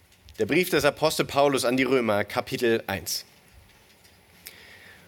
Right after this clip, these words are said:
Paulus, Knecht Jesu Christi, berufener Apostel, ausgesondert für das Evangelium Gottes, das er zuvor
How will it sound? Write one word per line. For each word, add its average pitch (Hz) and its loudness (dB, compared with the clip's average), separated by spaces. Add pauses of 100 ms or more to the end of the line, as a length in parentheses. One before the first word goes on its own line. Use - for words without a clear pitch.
(400)
Paulus, 143 0 (500)
Knecht 170 0
Jesu 147 0
Christi, 120 -4 (800)
berufener 131 4
Apostel, 131 0
ausgesondert 139 0
für 151 -4
das 131 -2
Evangelium 170 0 (400)
Gottes, 139 -4 (1000)
das 139 2
er 156 2
zuvor 180 0